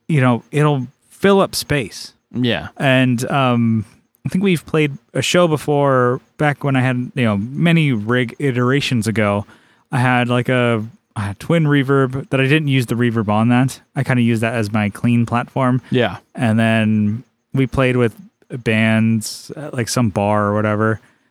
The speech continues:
Speaker 1: I think we were, like, you know, traveled maybe just to Orange County-ish area. So we didn't know these bands, but they were all kinda, like, you know,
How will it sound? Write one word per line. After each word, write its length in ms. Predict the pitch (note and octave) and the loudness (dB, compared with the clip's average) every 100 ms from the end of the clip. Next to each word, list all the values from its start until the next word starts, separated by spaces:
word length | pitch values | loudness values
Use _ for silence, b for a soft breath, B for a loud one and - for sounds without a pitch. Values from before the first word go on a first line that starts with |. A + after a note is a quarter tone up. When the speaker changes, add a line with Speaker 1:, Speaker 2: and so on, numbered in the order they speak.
| _ | _
Speaker 1:
I 60 | - | -2
think 160 | A#2+ A#2+ | 0 2
we 100 | A#2 | 2
were, 180 | A2 A2 | 2 0
like, 180 | D#3 - | -4 -2
you 80 | F3+ | -2
know, 40 | |
traveled 460 | C3+ C#3 A#2+ A#2+ A#2 | 0 2 2 2 2
maybe 160 | A#2 | 0
just 200 | G#2+ A2 | 0 -2
to 60 | - | -4
Orange 300 | - G#2+ G2 | -2 -2 -2
County-ish 680 | - A2 A2 A2 - C#3+ A#2 | -2 0 2 0 -4 -6 -4
area. 440 | B2+ A#2+ A#2+ A#2+ b b b | -2 0 2 0 b b b
So 120 | - | 2
we 140 | F3+ G3 | 4 6
didn't 220 | G3+ E3 | 2 2
know 200 | C#3+ D3 | 2 2
these 200 | D3+ D#3 | 2 0
bands, 340 | D#3 D#3+ D#3+ | 0 0 0
but 140 | - C#3 | -2 0
they 80 | C3 | 2
were 100 | B2+ | 2
all 140 | B2+ | 2
kinda, 220 | - B2+ | 0 0
like, 280 | A#2+ A2+ G2+ | 2 0 -2
you 80 | A#2+ | -2
know, 240 | G#2 G2 | -2 -4